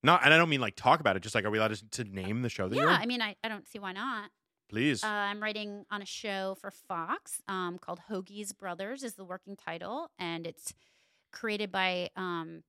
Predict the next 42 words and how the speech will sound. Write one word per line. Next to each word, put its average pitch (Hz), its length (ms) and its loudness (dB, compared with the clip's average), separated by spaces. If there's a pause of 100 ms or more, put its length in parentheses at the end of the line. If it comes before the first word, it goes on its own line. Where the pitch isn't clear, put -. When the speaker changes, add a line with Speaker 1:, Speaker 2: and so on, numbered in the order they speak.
Speaker 2:
two - 120 -2
extremely 214 460 -2
talented 180 400 -4
people, 180 640 -6
uh, 165 280 -4 (120)
Craig 165 360 -4
and 170 120 -4
Adam 170 280 -4
Malamut, 180 440 -4 (160)
who 190 240 -4
did 175 340 -6
Bleacher 180 260 -8
Report 208 280 -6
for 262 100 -6
a 247 60 -2
long 254 200 -2
time, 285 520 -2
and 196 200 -8
they 180 300 -6
did 165 500 -8
Game 180 220 -4
of 160 100 -10
Thro-, 185 260 -12 (220)
Zones, 196 500 -2
Game 185 160 -4
of 170 100 -4
Zones, 165 540 -8 (600)
um, 185 200 2
and 180 160 -2
run 180 160 0
by 180 100 0
Dan 175 220 -4
Lagana, 165 600 -6
our 202 120 -6
show, 190 220 -6
and 185 100 -6
it's - 160 -14 (240)
very, 180 460 -6 (300)
uh, 185 200 0
it's 208 120 -4
very 233 200 4
good. 185 260 -2